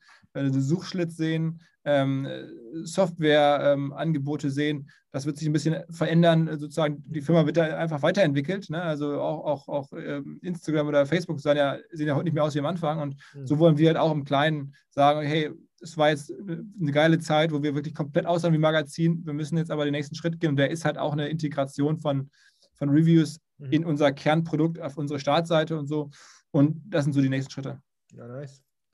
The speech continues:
Speaker 2: Cool. Wenn du über Zukunft redest, äh, ja, dann machen wir Zukunft. Wo, ähm,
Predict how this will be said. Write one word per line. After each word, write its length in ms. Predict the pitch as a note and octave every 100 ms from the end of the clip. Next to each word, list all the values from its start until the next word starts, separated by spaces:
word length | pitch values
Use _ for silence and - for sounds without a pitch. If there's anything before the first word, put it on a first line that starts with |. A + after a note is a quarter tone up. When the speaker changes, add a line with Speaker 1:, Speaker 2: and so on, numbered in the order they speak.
| _ _ _ _ _
Speaker 2:
Cool. 340 | A#3 C4 C3 -
Wenn 120 | D3+
du 80 | F3
über 200 | E3 E3
Zukunft 420 | G#3 G3 A#3 G#3
redest, 400 | F3+ F3+ F3+ -
äh, 640 | E3+ D#3+ D#3+ D3+ B2+ D3 D3+ C#3 _ - - C3 C3+ -
ja, 260 | D#3 E3+
dann 380 | A#2+ B2+ B2 A#2+
machen 220 | B2+ D3 F3
wir 160 | C3+
Zukunft. 480 | C3+ G#3+ D#3+ A2+ - _ _ _ _ _ _
Wo, 380 | - F#3+ F#3+ F#3+
ähm, 720 | F#3 F3+ F3+ F3+ F3+ F3 E3+